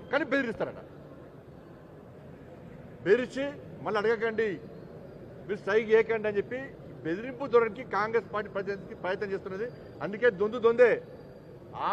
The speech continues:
ప్రభుత్వ పాలనకు, ఈ ప్రభుత్వ పాలనకు ఏం తేడా లేదు. కాబట్టి ఫీజు రీయింబర్స్‌మెంట్ నేను మళ్ళీ డిమాండ్ చేస్తున్నా. పదిహేను లక్షల మంది విద్యార్థులు రోడ్ల పడ్డారు, వాళ్ళ కుటుంబ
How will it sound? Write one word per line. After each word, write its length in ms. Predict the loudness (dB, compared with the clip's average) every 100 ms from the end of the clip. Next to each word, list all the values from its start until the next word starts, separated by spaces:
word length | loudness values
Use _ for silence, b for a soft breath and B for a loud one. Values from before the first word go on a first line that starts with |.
| 0
ప్రభుత్వ 380 | -2 -4 -4 -4 -2
పాలనకు, 380 | -2 -2 -2 -4 -4 -8 -16 -16 -16 -12 -6
ఈ 40 | -4 0
ప్రభుత్వ 320 | 0 2 2 4
పాలనకు 260 | 2 2 2 6 8
ఏం 340 | 8 6 2 -2
తేడా 220 | 0 2 2
లేదు. 140 | -2 -10 -16 -16 -16 -16 -16 -16 -14 -14 -14 -16 -16 -16 -16 -16 -8
కాబట్టి 240 | 0 2 2 0
ఫీజు 340 | -2 -2 0 2
రీయింబర్స్‌మెంట్ 440 | 2 2 0 -2
నేను 160 | -2 -2 -2
మళ్ళీ 240 | -2 -2 -4 -4
డిమాండ్ 300 | -2 0 0 0
చేస్తున్నా. 340 | -4 -4 -4 -4 -10 -16 -16 -18 -18 -18 -18 -18 -18 -18 -20 -20 -14 -4
పదిహేను 400 | -2 4 6 6 2
లక్షల 240 | 2 0 0
మంది 180 | -2 -2 -2
విద్యార్థులు 540 | 2 4 4 2 -2 2
రోడ్ల 240 | 4 4 4
పడ్డారు, 360 | 6 6 4 2 -4 -14 -16 -16 -16 -16 -16 -18 -18 -18 -18 -18 -10 -2
వాళ్ళ 120 | 0 0
కుటుంబ 300 | 0 2 4